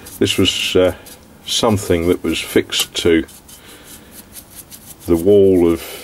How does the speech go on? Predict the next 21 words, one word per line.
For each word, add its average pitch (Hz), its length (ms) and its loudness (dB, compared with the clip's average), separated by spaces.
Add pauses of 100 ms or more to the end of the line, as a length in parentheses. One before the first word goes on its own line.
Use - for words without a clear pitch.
(380)
the, 80 420 2
uh, 80 220 0 (260)
the 85 80 -4
back - 300 -2
of 95 120 0
the 92 100 -2
house - 760 -2 (1400)
when 82 200 0
the 87 100 0
house 90 300 0
was 85 240 -2 (1000)
acquired, 92 840 0
and 87 80 -2
it's - 160 -4
sufficiently 95 680 0
horrible 90 520 2
that 82 100 4
it - 120 -2
came 101 380 2
off. 101 340 0 (920)
Uh, 87 340 -2